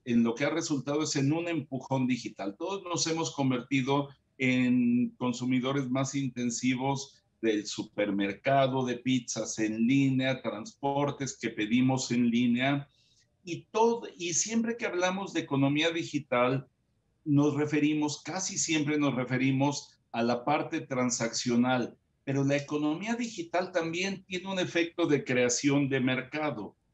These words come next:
Y lo que ha pasado con este que tú ya referiste como A C P, alojamiento de corto plazo, estas plataformas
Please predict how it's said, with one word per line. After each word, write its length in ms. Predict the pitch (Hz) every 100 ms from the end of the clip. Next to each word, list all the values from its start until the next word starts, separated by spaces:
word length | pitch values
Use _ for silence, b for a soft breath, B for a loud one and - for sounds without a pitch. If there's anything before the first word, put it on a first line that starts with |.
| _ _
Y 120 | 139
lo 240 | 135 135 151
que 80 |
ha 120 | 202 214
pasado 460 | 196 180 180 160
con 180 | 143 139
este 460 | 151 147 - 143 -
que 200 | 117 -
tú 140 | 139 135
ya 160 | 143
referiste 680 | 139 143 135 127 131 - 131
como 280 | 110 113 117
A 80 | 139
C 280 | - 135
P, 420 | 127 117 117 135 B B B
alojamiento 1000 | 117 120 120 - 120 139 165 190 - 156
de 180 | 123 -
corto 420 | 131 131 127 113
plazo, 480 | 117 113 110 - 127
estas 340 | 135 170 -
plataformas 1120 | 143 131 120 120 139 160 151 151 143 - _